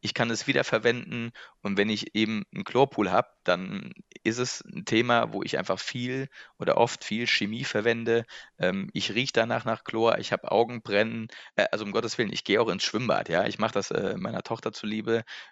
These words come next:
und, ähm, das ist auch mal schön, aber jeden Tag oder täglich oder, oder regelmäßig im Chlorpool schwimmen, das wär für mich keine,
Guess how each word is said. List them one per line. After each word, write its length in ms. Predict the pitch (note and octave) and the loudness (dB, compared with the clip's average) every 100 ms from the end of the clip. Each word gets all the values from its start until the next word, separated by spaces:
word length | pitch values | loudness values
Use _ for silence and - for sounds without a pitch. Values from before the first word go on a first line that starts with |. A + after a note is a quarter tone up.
| - | 0
und, 360 | G2 G2 F#2 - | 2 2 0 0
ähm, 260 | F#2+ G2 | 0 0
das 160 | - F2 | -2 2
ist 40 | - | 2
auch 240 | - - - _ - | 0 -10 -16 _ -2
mal 260 | G#2+ G2+ | 0 2
schön, 440 | - B2+ C#3+ D#3 - - - _ - | 2 0 0 -4 -8 -16 -20 _ -2
aber 440 | G2 F#2+ G2 - F2 | 0 4 4 2 0
jeden 260 | B2+ D3+ | 0 0
Tag 420 | - A2+ B2+ - | 2 4 4 -2
oder 260 | - G2 E2+ | -2 0 0
täglich 520 | - B2 - A2+ - | 2 0 0 -6 -4
oder, 260 | F#2+ F#2+ F2+ | 0 2 2
oder 220 | F2+ F2 | 0 2
regelmäßig 520 | B2 B2+ A2+ - A2 | 2 2 -2 -2 -6
im 100 | G2 | -8
Chlorpool 380 | - A2+ - A2+ | 2 0 2 -2
schwimmen, 360 | - A2 A2 A2+ - - - | 0 -2 -2 -10 -16 -20 -2
das 300 | F2+ - E2+ | 0 0 0
wär 320 | F#2 G2+ - - | 4 6 4 -2
für 200 | - F2+ | -6 -4
mich 460 | F#2+ C3 - - _ _ _ _ _ - | -2 -2 -2 -4 _ _ _ _ _ -8
keine, 540 | - F#2 A#2 A#2 A#2 | 2 4 4 2 -2